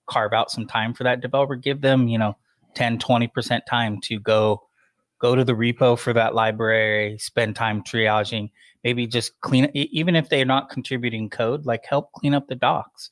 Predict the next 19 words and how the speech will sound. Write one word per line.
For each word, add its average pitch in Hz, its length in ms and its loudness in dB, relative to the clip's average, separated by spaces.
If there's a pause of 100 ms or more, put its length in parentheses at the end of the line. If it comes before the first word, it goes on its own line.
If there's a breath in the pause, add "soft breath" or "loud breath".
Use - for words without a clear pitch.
(360)
Help, 127 280 2
there's 117 220 0
so 131 340 2
many 123 280 2
things 123 340 -2
that 107 160 0
they 110 140 -2
could 98 180 -14
do 113 220 -4
for - 120 -10
that 101 200 -2
library 104 420 -4
to 95 80 -8
make 101 300 -6
it - 80 -8
more 101 180 -4
usable, 110 560 -2
more 101 240 -2
sustainable, 107 840 -4